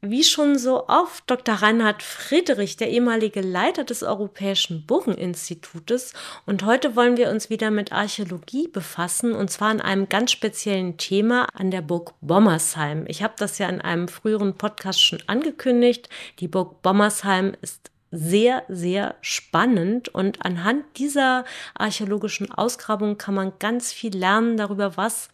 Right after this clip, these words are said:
archäologische Ausgrabungen bedeutet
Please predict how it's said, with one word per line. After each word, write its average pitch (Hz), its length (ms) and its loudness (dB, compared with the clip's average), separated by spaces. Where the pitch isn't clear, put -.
archäologische 208 880 0
Ausgrabungen 196 1080 0
bedeutet 220 880 0